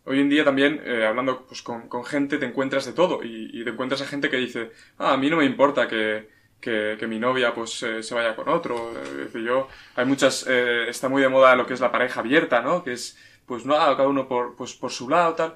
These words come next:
Entonces yo creo que, eh, este celo muchas veces lo vemos como en la sociedad, pues a veces se ve como nega-, como un punto negativo, ¿no? Eres un celoso, pero realmente, eh, un, un, un celo ordenado es, eh, totalmente necesario, ¿no? Para un amor verdadero.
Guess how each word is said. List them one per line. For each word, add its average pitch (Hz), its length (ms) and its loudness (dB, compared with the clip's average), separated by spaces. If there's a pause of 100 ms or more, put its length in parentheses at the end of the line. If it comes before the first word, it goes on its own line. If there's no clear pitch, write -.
(140)
Entonces 131 180 -10
yo 139 100 2
creo 156 220 4
que, 127 340 0 (280)
eh, 117 280 2
este 147 220 0
celo 165 420 4
muchas 135 240 0
veces 143 220 -2
lo 127 100 2
vemos 143 180 -2
como 110 560 -4 (180)
en 123 60 -10
la 117 40 -10
sociedad, 127 500 2
pues 135 140 -6
a 127 60 -4
veces 131 180 -8
se 135 100 -4
ve 127 100 -2
como 120 340 -4
nega-, 117 320 -4
como 135 160 -14
un 139 80 -18
punto 135 340 -4
negativo, 127 500 0
¿no? 123 220 -6
Eres 131 180 -10
un 131 120 -8
celoso, 147 520 0 (540)
pero 131 220 4
realmente, 151 840 4
eh, 117 80 0
un, 123 220 -8 (120)
un, 120 320 -14
un 123 60 -12
celo 131 380 0
ordenado 127 580 2 (280)
es, - 340 -8
eh, 123 100 -2
totalmente 131 440 0
necesario, 139 500 2
¿no? 147 140 -2
Para 123 160 0
un 123 80 -4
amor 120 360 -4
verdadero. 120 580 -2